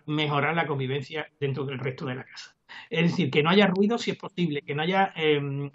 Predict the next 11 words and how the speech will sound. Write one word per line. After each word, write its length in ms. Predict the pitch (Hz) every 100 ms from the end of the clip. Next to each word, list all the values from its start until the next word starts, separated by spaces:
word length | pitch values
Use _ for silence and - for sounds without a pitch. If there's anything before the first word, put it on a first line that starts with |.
| _
que 80 | -
no 80 | 156
haya 160 | 190
fuentes 340 | - 196 180 214
de, 480 | 208 175 151 143 139
de, 560 | 143 131 131 131 139 -
de, 240 | 139 135 127 139 143 160
de, 340 | 147 139 135 135 _ _ 127
por 140 | - 139
un 100 | 143
lado, 240 | 214 156